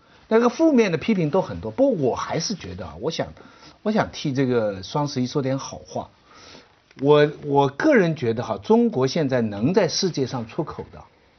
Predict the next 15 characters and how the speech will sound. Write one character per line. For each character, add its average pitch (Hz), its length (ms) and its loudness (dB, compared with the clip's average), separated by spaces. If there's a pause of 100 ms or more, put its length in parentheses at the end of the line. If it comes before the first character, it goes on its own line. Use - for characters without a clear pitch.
(600)
就 202 160 4
两 120 220 2
个 87 60 -12
东 120 180 -4
西， - 240 -12 (640)
一 202 200 4
个 214 120 4
是 165 100 -2
高 170 240 2
铁， - 240 -12 (260)
代 156 120 0
表 113 120 -4
生 147 200 -6
产 92 260 -10
力。 131 140 -2